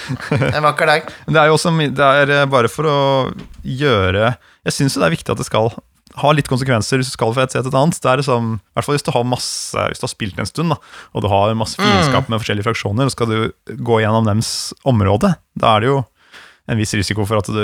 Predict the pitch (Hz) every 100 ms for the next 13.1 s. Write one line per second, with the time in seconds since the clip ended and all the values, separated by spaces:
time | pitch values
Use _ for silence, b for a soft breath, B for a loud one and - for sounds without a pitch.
0 | 104 110 95 98 98 131 156 - _ _
1 | - B B B B 127 165 135 147 131
2 | 147 131 120 101 98 - 127 139 143 139
3 | 131 - 131 127 131 131 135 139 - 110
4 | 110 104 104 107 107 113 104 104 98 92
5 | - - 95 95 78 - 147 143 120 104
6 | 101 113 - 117 113 113 113 110 110 _
7 | _ - 113 - - - 117 123 123 120
8 | 120 B B B B B B B 123 123
9 | 120 123 120 113 117 117 113 113 - -
10 | 110 107 107 117 - 117 113 110 143 117
11 | 110 110 110 110 - _ - 117 95 92
12 | - - 107 107 101 139 165 - 117 113